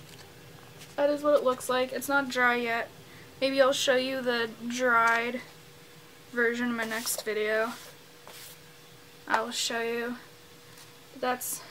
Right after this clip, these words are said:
kinda what it looks like. And I think it's safe to close. Oh. I'm really excited about that book.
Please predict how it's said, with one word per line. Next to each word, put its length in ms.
kinda 240
what 100
it 80
looks 320
like. 540
And 140
I 120
think 340
it's 120
safe 220
to 80
close. 500
Oh. 380
I'm 120
really 260
excited 360
about 280
that 180
book. 320